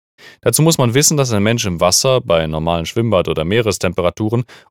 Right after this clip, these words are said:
unglaublich schnell auskühlt. Diese Hypothermie reduziert seinen Sauerstoffbedarf durch einen reduzierten Metabolismus in einer Situation, wo er hypoxisch wird, weil er ja absäuft,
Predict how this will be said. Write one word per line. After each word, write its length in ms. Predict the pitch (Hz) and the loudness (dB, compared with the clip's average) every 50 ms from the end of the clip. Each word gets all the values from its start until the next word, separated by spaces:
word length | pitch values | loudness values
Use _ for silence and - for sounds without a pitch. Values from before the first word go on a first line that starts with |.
| _ _ | _ _
unglaublich 760 | - 151 160 170 165 151 147 147 143 135 - - 131 - - | 0 2 2 2 2 0 0 0 0 0 -2 -6 -10 -10 -8
schnell 300 | - - 110 107 110 - _ - | -8 -4 -2 -2 -2 -2 _ -2
auskühlt. 800 | 104 104 101 101 92 - - - - - 65 - - - - - _ _ _ _ - | 0 2 2 2 0 -2 -4 -6 -14 -16 -14 -14 -14 -16 -16 -20 _ _ _ _ -12
Diese 320 | - 104 117 139 143 135 120 | -8 -4 -2 0 0 0 0
Hypothermie 640 | 131 143 - - 104 - - 87 87 104 120 123 117 | 0 0 0 -2 -2 -2 -2 -2 -2 0 0 0 0
reduziert 500 | - 101 82 85 82 - - 92 85 - | 0 0 -2 -2 -4 -2 -4 -4 -4 -4
seinen 220 | - 65 67 65 | -6 -8 -8 -6
Sauerstoffbedarf 920 | - 73 71 76 82 92 - - 113 113 - - 113 107 117 113 123 135 - | -4 -2 0 0 0 0 0 -2 -4 -4 -2 -2 -2 0 2 2 2 2 0
durch 200 | - 117 104 110 | -2 0 0 2
einen 120 | 104 101 | 0 0
reduzierten 580 | 98 95 90 95 90 - - 101 101 - - 92 | 0 -2 -2 -2 -2 -2 0 -2 -2 -2 -2 -4
Metabolismus 760 | 92 87 - 87 82 - 85 85 90 - - - 107 104 - | -4 -2 -2 -2 -2 -2 -2 -2 -2 -2 -2 -4 -4 -4 -4
in 160 | - 113 104 | -4 -4 -4
einer 220 | 92 101 98 95 | -2 -2 -2 -2
Situation, 920 | 90 95 92 - 110 95 87 - - - - 95 90 90 104 120 135 123 110 | -2 -4 -4 0 0 0 0 2 0 0 0 2 0 2 2 0 0 -2 -2
wo 180 | 113 117 104 82 | -2 -2 -2 0
er 180 | 113 117 113 | -2 -2 -2
hypoxisch 560 | 120 131 - - 151 151 - - 98 85 - | -4 -4 0 0 0 2 2 -2 -2 -2 -2
wird, 220 | - 82 73 - - _ _ - - - _ _ - | -2 -2 -4 -4 -8 _ _ -20 -20 -20 _ _ -4
weil 120 | - 76 78 | -2 -2 0
er 80 | 76 | 0
ja 160 | 76 82 87 | 0 0 0
absäuft, 680 | - - - 113 - - 95 85 76 73 71 - - - | 0 0 -2 -2 -2 0 0 0 2 2 0 -4 -6 -20